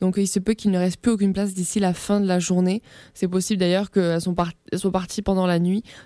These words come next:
Donc, euh, si jamais ça vous intéresse, euh, je vous invite à aller sur le site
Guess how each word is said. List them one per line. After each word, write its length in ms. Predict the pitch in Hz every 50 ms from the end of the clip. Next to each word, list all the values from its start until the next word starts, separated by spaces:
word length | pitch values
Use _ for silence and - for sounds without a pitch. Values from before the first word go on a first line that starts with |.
| -
Donc, 200 | - 175 175 -
euh, 80 | 180 175
si 120 | 170 185
jamais 200 | 180 185 185 196
ça 120 | 202 - 190
vous 140 | 170 165
intéresse, 520 | 175 170 165 175 165 170 170 185 190 - -
euh, 100 | - 175
je 100 | 170 156
vous 140 | 160 170 175
invite 220 | 180 180 185 -
à 20 | 190
aller 140 | 175 175 175
sur 160 | - - 185
le 80 | 180
site 420 | 175 - - - 208 _ - -